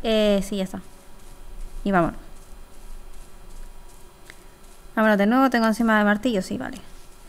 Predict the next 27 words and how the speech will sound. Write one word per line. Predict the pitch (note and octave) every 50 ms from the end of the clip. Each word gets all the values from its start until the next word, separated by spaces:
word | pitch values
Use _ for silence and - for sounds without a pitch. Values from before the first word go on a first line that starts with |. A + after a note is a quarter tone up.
| - - - - -
Como | - A#3 A3+
ahora | A#3+ B3+ D4+ E4+
no | F#4+ F4+
me |
lo | E4 D4+ C#4+
pidas, | D#4 D#4+ E4+ G4+ A#4 B4 A#4+ - - - -
o | B3+ A#3+
sea, | - A#3+ A3+
me | G#3
va | G3+ A3+
a |
enfadar. | A#3+ A#3+ - D4 D#4 E4+ G#4+ G#4+ - -
Cosa | - D4 - C#4+
mala, | C4 B3 A3+ G3+ F#3 F3+
¿eh? | G#3+ C4+ - - - - - - - - - - - - - - - - - -
Como | - A3+ B3
ahora | C#4+ E4+ F#4
me | F4
pidas | E4 C#4+ D4+ C#4+ -
un | C#4+ C#4
pico | C#4 - C#4+ C#4 - C4+
de | C4 B3+ B3+
hierro, | B3+ C4+ D4 D#4 E4 D#4+ C#4+ - -
mm, | A#3+ A3+ A3+ A3+ A3+ A3+ A3+ A3 A3 G#3+ G#3+ G#3+ G#3 G#3 G#3 G#3 G#3 G#3 G3+ G3
desinstalo | G3+ G#3+ G#3 G#3 - A#3 A#3+ B3
el | A3+
juego. | - - F#3 F3 F#3 - A3+